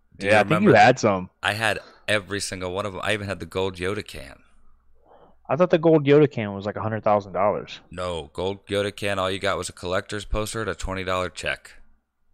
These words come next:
Speaker 2: <laughs>
Speaker 1: That's all you got. That's why I kept it. I was like, "Fuck,
Speaker 2: Yeah.
Speaker 1: dude, this can will be worth more
Speaker 2: Yeah.
Speaker 1: than the fucking check." I mean, the poster, now I wish I hadn't, because the can eventually,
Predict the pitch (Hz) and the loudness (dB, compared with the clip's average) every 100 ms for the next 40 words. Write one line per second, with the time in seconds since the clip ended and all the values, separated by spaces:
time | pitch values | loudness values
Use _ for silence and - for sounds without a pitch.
0 | _ - _ _ - - _ _ - - | _ -20 _ _ -20 -20 _ _ -12 -12
1 | - - _ - - 95 104 104 95 80 | -18 -20 _ -20 -6 -2 0 -2 -4 -4
2 | - 87 - 104 104 117 - 76 _ _ | -4 -8 -2 0 0 -4 -4 -12 _ _
3 | - _ _ - 98 101 - - 185 170 | -20 _ _ -14 -8 -8 -4 0 0 0
4 | 110 123 - 123 120 117 110 117 127 95 | -4 -6 -4 -4 -4 -4 -4 -6 -6 -8
5 | 95 107 113 101 95 _ _ _ _ _ | -6 -4 -4 -6 -8 _ _ _ _ _
6 | 104 101 95 87 101 107 107 - 113 - | -10 -6 -6 -4 -6 -4 -8 -6 -6 -6
7 | 92 - 113 - - 123 120 117 139 139 | -10 -8 -8 -10 -12 -8 -8 -4 -4 -4
8 | - 113 101 - 120 135 147 113 95 95 | -6 -8 -8 -8 -4 0 2 0 -2 -6
9 | 85 76 76 80 64 - - - 87 104 | -8 -6 -4 -6 -12 -20 -20 -16 -12 -8
10 | 87 87 - 104 120 120 95 82 92 104 | -8 -8 -8 -4 -2 -2 -6 -6 -6 -6
11 | 101 87 82 78 | -8 -8 -8 -10